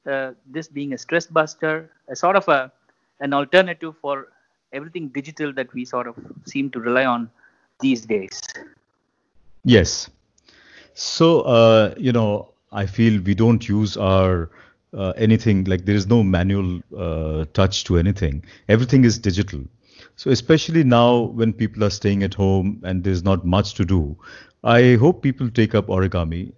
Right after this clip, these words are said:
Speaker 2: Now, I think it's good because, yes, it's a stress buster because, you know, you're doing something creative, something fun. Uh, you're taken to your childhood days where, you know, you could fold a boat, a plane, flower, whatever in school.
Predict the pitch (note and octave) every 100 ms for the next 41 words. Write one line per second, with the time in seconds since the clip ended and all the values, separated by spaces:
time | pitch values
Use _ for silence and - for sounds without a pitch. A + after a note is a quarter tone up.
0 | G#2+ A#2+ A#2+ A#2+ A#2+ - - A#2 C#3 C3+
1 | D#3+ D3+ C3 - C3 A#2+ A#2 A#2+ A#2 A2
2 | A2 G#2 F2+ G#2 - G2+ G2 - F#2 -
3 | G2 F2+ F#2+ F#2+ F#2 - - - _ _
4 | - G2+ G2 G2+ F#2+ G2+ G#2 G2+ F2+ G2
5 | - G2+ F#2+ F#2+ F2+ - E2+ F#2+ F2 -
6 | G2 F2+ F2 F#2 - - _ - F#2+ F#2
7 | F#2 A#2 G2 G#2+ G2+ G#2 G2+ G2 G2 F2+
8 | F2+ F2 F#2 F2+ E2+ D#2+ F2+ E2+ E2+ F2+
9 | F2 E2+ - E2 - F2+ E2+ D#2+ E2 _
10 | - E2+ F2+ F2+ F2+ F2 D#2+ F#2+ F2+ F2
11 | E2+ E2 - _ _ _ _ - F2 E2+
12 | E2+ D#2+ - - F2+ D#2+ D#2+ D#2+ - F2
13 | D2+